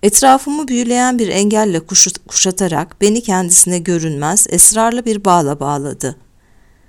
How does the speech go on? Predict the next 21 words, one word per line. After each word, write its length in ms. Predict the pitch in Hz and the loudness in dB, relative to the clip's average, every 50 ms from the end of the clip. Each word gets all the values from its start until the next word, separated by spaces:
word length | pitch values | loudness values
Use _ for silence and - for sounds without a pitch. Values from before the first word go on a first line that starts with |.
| _ _ _ | _ _ _
Teşekkür 480 | - 180 180 - - 180 175 180 - 170 | 0 2 2 4 2 2 0 -4 -6 -4
makamında 840 | 175 170 160 160 - 175 156 160 156 151 151 151 143 170 196 220 214 | -4 -4 -4 -4 -4 -4 -4 -4 -4 -6 -8 -6 -4 -4 -4 -4 -6
Türk 240 | - 247 233 - | -8 -12 -12 -6
toprağına 520 | - 185 175 165 - - 156 147 151 156 147 | -4 -4 -4 -4 -4 -4 -2 -2 -2 -4 -4
ilk 260 | - 190 214 - - | -4 -4 -4 -4 -4
adım 240 | 160 160 165 160 147 | -4 -4 -4 -4 -4
attığım 460 | 143 151 151 - - 156 160 160 160 | -4 -6 -8 -8 -8 -6 -6 -6 -6
günün 300 | 147 147 151 165 175 180 | -6 -6 -4 -4 -6 -6
fani 480 | 175 - 180 175 170 170 175 165 160 - | -4 0 0 0 2 0 -2 -2 -4 -4
izini, 520 | - 170 - - 160 147 160 202 247 277 - - - - - _ _ _ _ - | -2 0 0 0 0 -2 -4 -4 -4 -6 -10 -16 -20 -20 -20 _ _ _ _ -4
o 120 | 233 240 | -2 0
adıma 340 | - 190 185 185 190 190 175 | 2 2 0 0 0 -2 -2
attığım 480 | - 170 180 - _ - 175 170 165 160 | -2 -4 -6 -8 _ -6 -6 -6 -6 -4
rıhtımda 540 | 170 180 175 - - 165 170 156 170 185 202 | -6 -6 -6 -6 -8 -8 -6 -6 -6 -4 -4
birkaç 340 | 226 220 226 - 240 247 | -4 -4 -2 -2 -2 0
saat 560 | 240 - - - 165 160 160 190 - - - - | 2 2 2 2 2 0 -2 -4 -6 -12 -8 -4
muhafaza 460 | 202 196 190 185 - 196 196 196 202 | -2 -2 -2 0 0 0 2 2 2
eden 400 | 165 147 147 156 151 170 175 175 | 0 0 -2 -4 -4 -2 -2 -2
lekesiz 500 | 180 180 - 175 170 - - 190 180 - | -2 -2 0 0 0 2 2 0 0 -2
eteğinden 760 | - 170 170 - 165 160 160 147 151 160 160 175 170 - 147 | -4 -6 -6 -4 -4 -4 -4 -4 -4 -4 -4 -4 -4 -8 -10
öperim. 420 | 156 156 - 175 - - 139 - | -12 -10 -10 -10 -10 -10 -12 -16